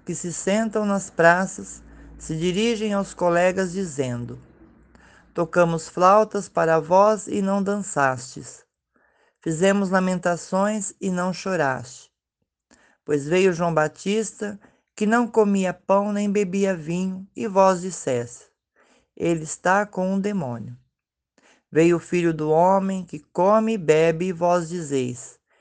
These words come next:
'Ele é um comilão e beberrão,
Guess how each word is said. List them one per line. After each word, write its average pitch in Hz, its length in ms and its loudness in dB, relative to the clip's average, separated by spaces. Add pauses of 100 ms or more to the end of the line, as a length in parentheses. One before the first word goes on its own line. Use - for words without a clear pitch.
(220)
'Ele 185 240 4
é 185 40 2
um 175 100 -2
comilão 170 760 0
e 214 120 -4
beberrão, 170 680 -2